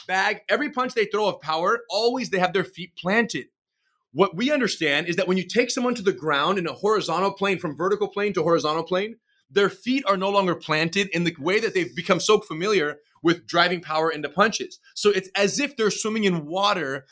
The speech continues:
trying to throw a punch now. So because our ground fighting strategy does not require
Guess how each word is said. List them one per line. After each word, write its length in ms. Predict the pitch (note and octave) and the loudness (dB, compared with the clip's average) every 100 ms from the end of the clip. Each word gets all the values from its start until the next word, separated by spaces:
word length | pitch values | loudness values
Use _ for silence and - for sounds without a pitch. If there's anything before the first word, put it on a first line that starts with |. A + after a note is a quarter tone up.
| - | -10
trying 260 | - F#3 | -2 0
to 60 | F#3+ | 0
throw 200 | F#3+ E3+ | 0 0
a 80 | E3+ | 0
punch 320 | F3+ B3 - | 0 0 0
now. 220 | D#3+ A#2+ - _ _ _ - | -2 -4 -6 _ _ _ -6
So 360 | - G3 D3+ - | 2 2 2 -4
because 560 | C3+ - - A#3+ C#4+ G3 - | -4 -2 2 4 4 0 -8
our 300 | F#3 A#3 C#4 - - | -2 0 0 -4 -16
ground 360 | C3+ E3+ G#3+ G#3 | -4 -2 -2 -2
fighting 300 | F#3 F#3+ F#3 | 0 0 -2
strategy 520 | - D3+ D#3+ D3+ G3+ | -2 0 0 -2 -4
does 180 | D#3+ D#3+ | -2 2
not 200 | F#3 F#3+ | 2 0
require 720 | D#3+ - F3 G#3 B3 F3 | -6 -8 -6 0 2 0